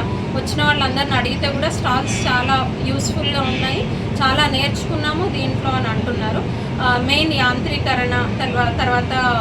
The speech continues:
ఆ, రిమోట్‌తో మన మోటార్ ఆపరేట్ చేసేది,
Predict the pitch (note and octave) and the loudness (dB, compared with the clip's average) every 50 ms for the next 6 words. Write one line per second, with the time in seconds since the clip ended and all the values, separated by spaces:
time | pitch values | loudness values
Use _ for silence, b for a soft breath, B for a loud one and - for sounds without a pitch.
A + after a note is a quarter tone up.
0 | A3 A3 A3 - - - - A3 A3+ A#3 B3 A#3 A#3 A#3 B3 C4+ C#4+ C#4 D4+ D#4+ | 0 -2 -2 -2 -2 -2 -2 -2 0 0 0 2 2 0 0 0 -2 0 0 2
1 | E4 F4 E4+ - A3+ - E4 D#4+ D#4+ D#4+ D#4 D4+ C#4+ C#4 C4+ C4+ C4 C4 C4 C4 | 2 2 2 0 0 0 2 2 2 2 2 2 0 0 0 0 0 0 0 0
2 | C4 C#4 D4 D4 C#4 C4 C4 - C4+ C4+ C4 B3 - C4+ B3+ B3 B3 - C4 A#3+ | 0 2 2 4 4 4 2 0 0 0 0 0 -2 -2 -2 -2 0 0 0 0
3 | A#3 - A#3 A#3 | 0 0 -2 -2